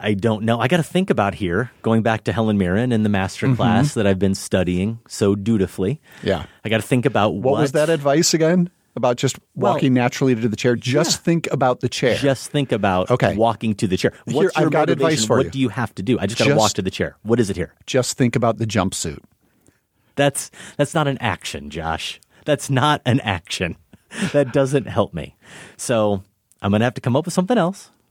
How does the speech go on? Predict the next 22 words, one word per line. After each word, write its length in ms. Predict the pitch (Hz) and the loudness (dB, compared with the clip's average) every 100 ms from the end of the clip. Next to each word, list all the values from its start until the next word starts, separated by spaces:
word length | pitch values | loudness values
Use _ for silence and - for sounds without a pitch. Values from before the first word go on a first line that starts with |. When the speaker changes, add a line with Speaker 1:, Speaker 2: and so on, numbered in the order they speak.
| _ _ _ _ _ | _ _ _ _ _
Speaker 1:
Dustin 320 | 92 90 156 | -2 0 -2
Hoffman 440 | 127 170 196 185 101 | -2 0 0 0 -2
style, 480 | - 95 92 98 98 | 2 2 2 0 0
I 140 | 107 | 0
need 720 | 117 139 190 202 160 151 156 - - _ - | 2 2 2 2 2 0 -4 -10 -20 _ -2
to 120 | 170 | 0
Speaker 2:
Let's 180 | 165 147 | 2 0
go. 60 | 147 | -2
Speaker 1:
inhabit 300 | 147 151 151 | 0 0 0
this 160 | 139 | -2
character. 640 | - 214 196 - 110 104 98 | 0 0 0 2 2 2 0
Speaker 2:
All 80 | 127 | 0
right, 200 | 117 180 147 | 0 0 -4
let's 180 | 143 | -4
go. 240 | - 123 - - _ _ _ _ _ _ _ _ _ _ _ _ - | 0 0 -2 -8 _ _ _ _ _ _ _ _ _ _ _ _ -2
Speaker 1:
You're 160 | 101 | 2
gonna 120 | 107 | 2
start 220 | 104 101 95 | 2 2 2
it 80 | |
off 200 | 101 101 | 2 0
then. 120 | - | 0
Speaker 2:
Yeah. 100 | 113 | 0